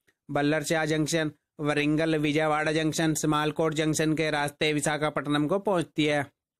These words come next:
इसमें सेकंड एसी, थर्ड एसी, स्लीपर और जनरल के कोच दिए गए हैं। सेकंड एसी का किराया जो है उनतीस सौ चालीस रुपये,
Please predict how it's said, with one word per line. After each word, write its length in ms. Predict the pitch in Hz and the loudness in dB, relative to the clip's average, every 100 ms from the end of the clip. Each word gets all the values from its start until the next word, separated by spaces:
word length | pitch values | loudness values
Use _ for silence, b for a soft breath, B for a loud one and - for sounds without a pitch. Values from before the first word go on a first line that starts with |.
| _ _ _ _ _ _ _ - | _ _ _ _ _ _ _ -6
इसमें 240 | 160 165 160 | -2 0 0
सेकंड 400 | 156 151 160 156 | 0 0 0 0
एसी, 280 | 151 160 156 | 0 0 0
थर्ड 320 | 151 151 147 | 0 0 0
एसी, 240 | 151 175 151 | 0 0 0
स्लीपर 380 | 156 156 165 | 0 0 -2
और 200 | 185 160 | 0 0
जनरल 360 | 143 156 151 151 | 0 0 0 0
के 140 | 151 | -2
कोच 220 | 151 165 170 | 0 0 0
दिए 220 | 175 160 | 0 0
गए 180 | 143 135 | 0 0
हैं। 200 | 139 139 - _ _ | -2 -4 -8 _ _
सेकंड 400 | - 147 147 160 | -4 -2 0 0
एसी 240 | 160 156 160 | 0 0 0
का 140 | 165 | -2
किराया 280 | 156 160 151 | -2 -2 0
जो 100 | 151 | 0
है 80 | 160 | 2
उनतीस 380 | 156 151 - 156 | 0 0 -2 0
सौ 120 | 165 | 0
चालीस 360 | 160 156 156 160 | 0 0 0 0
रुपये, 340 | 151 156 156 | 0 0 0